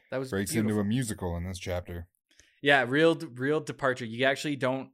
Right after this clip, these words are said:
Speaker 1: read it. There's a D V D that's, uh, that's provided, and it's a, a whole bunch, <laughs> a whole bunch of
Speaker 2: Sing-along.
Speaker 1: sing-alongs that you have to sit there and go through, and you just have to interpret. Yes,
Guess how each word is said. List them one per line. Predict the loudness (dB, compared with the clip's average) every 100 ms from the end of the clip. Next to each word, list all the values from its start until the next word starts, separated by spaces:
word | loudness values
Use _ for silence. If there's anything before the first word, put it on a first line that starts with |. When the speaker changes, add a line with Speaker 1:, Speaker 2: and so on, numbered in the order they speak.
| _
Speaker 1:
read | -6 -2 0 2
it. | 0 -2 -6
There's | -10 -10
a |
D | -8 -6
V | -4 -6
D | -6 -6 -6 -8 -14 _
that's, | -10 -10 -10 -12
uh, | -8 -6 -6 -8 -10
that's | -12 -12
provided, | -10 -4 -4 -2 -6
and | -8 -10 -12
it's | -12
a, | -10 -8 -10 -12
a |
whole | -6 -4
bunch, | -4 -8 -8 -16 -18 -20
<laughs> | -20 -18
a | -10
whole | -6
bunch | -4 -2
of | -4 -8 -16 -12 -12
Speaker 2:
Sing-along. | -6 -2 0 0 -2 -4 -6
Speaker 1:
sing-alongs | -2 -2 0 -2 -2 -2
that | -6 -6
you | -4
have | -6
to | -8
sit | -6 -6 -4
there | -4
and | -4 -8 -14 -12
go | -4 -4
through, | -4 -8
and | -8
you | -10
just | -8
have | -8 -6
to | -6 -6
interpret. | -8 -6 -8 -6 -12 -2
Yes, | 6 6 4